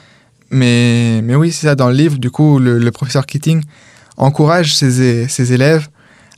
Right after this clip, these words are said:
à, à faire ce qu'ils veulent, en fait.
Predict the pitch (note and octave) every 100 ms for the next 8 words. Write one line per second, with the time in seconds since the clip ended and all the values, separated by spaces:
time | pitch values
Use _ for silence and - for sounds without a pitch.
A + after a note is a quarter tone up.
0 | - A#2+ A#2 A2+ A2 - C3 - D#3+ D3
1 | - D3 C#3 C3+ D#3 D3 C3 _ _ _
2 | _ - C3+ C3+ A#2